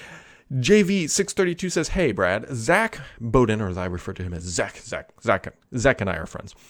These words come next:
uh, "might have let the cat out of the bag on the Surface Pro ten. He no longer expects it to see one this year. Are you hearing the same thing? And should I wait for it as opposed to the Pro nine?" I haven't heard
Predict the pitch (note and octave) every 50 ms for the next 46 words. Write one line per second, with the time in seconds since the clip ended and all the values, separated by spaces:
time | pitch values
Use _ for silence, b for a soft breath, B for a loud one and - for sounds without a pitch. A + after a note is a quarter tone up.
0 | B B B B - A2 G#2 G2+ F#2+ F#2+ G2+ G#2+ A#2+ A#2+ C#3+ D#3+ E3 D#3 D#3+ E3
1 | D3 E3 E3+ E3 - - - - F#3 F#3+ F#3+ - E3+ E3 D3+ C#3+ D3 D3 C#3 C#3
2 | B2 A#2 - D#3+ D3 B2+ B2 - - C3 - - D3 C#3 C3+ D#3 D3 D3 D#3+ G3+
3 | A#3+ B3+ A#3+ A3+ G3+ G3+ - - G3 F#3 - - F3 D#3 - A#2 - - F3 D#3+
4 | D3+ D3+ C#3 C3 A#2+ A2+ - - E3+ F3 F3 D#3+ - C#3+ D3 C#3 F3 G#3 A3 G#3
5 | F3+ D3+ - - F#3+ F3+ F3+ E3+ - - E3+ D#3+ D3+ B B B B B B B
6 | B B - B2+ B2+ - E3+ D#3 E3+ E3 C3 C3 B2+ C3+ C#3 - _ - - -
7 | A#2 A2+ A2+ G#2+ A2 G#2 - A#2 G#2 - - G#2+ G2+ - - G#2+ G2 A2 C#3+ D3
8 | A2 - _ _ _ _ _ _ - C#3 F3+ A#3 A#3+ - - - F#3 F3 E3 D#3
9 | C3